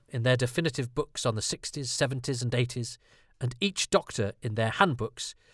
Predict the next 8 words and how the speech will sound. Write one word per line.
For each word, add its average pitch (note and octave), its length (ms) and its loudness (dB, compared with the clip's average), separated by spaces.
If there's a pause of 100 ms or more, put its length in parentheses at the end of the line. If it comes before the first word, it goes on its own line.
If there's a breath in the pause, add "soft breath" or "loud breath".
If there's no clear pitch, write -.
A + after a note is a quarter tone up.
(180 soft breath)
deserve B2 340 4
much D3 340 0
praise A2 460 4 (240 soft breath)
for B2+ 80 -2
shaping B2 380 0
our A#2+ 80 4
basic - 420 2
understanding B2 680 2